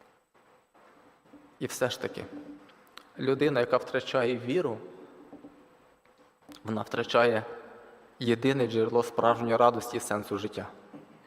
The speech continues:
І сьогоднішнього, і майбутнього. І це гірше,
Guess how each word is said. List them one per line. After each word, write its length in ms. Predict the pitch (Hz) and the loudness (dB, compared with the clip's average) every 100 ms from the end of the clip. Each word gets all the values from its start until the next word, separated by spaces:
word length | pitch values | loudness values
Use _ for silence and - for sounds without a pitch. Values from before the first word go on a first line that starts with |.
| - - - | -20 -20 -12
І 100 | - | -6
сьогоднішнього, 640 | 113 139 127 143 139 - 107 | -2 2 4 2 0 -2 -2
і 100 | 110 | 0
майбутнього. 520 | 113 107 101 - - - - - - _ _ - | -2 -2 -4 -6 -16 -18 -20 -20 -20 _ _ -8
І 80 | 127 | -4
це 180 | - | 0
гірше, 580 | 131 120 156 156 - - | 0 0 0 0 -4 -8